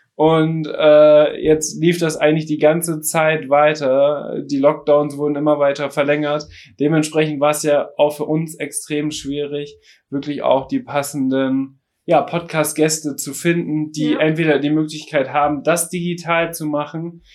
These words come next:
Speaker 1: oder halt irgendwo ganz in der Nähe sind, wo man dann mal eben rüberfahren kann.
Speaker 2: Ja.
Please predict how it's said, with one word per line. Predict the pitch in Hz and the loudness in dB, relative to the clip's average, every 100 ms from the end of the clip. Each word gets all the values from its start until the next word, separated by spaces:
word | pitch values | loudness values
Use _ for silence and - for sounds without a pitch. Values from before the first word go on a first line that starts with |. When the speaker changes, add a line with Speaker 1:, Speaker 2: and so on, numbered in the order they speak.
| - _ | -20 _
Speaker 1:
oder | 147 151 151 | 0 2 4
halt | 147 151 | 0 -2
irgendwo | 160 160 151 | -2 2 4
ganz | 147 151 | 4 4
in | - 143 | 0 0
der | 135 | 2
Nähe | 143 160 160 | 2 2 2
sind, | 143 151 147 135 | 0 -4 -6 -8
wo | |
man | 143 143 139 | -4 -2 0
dann | 135 139 | 0 0
mal | 131 | 0
eben | 143 143 | -2 -4
rüberfahren | 135 175 147 127 127 113 113 | -2 0 0 0 -4 -4 -4
kann. | 113 127 131 156 160 _ - | -8 -8 -6 -8 -12 _ -16
Speaker 2:
Ja. | 269 | -16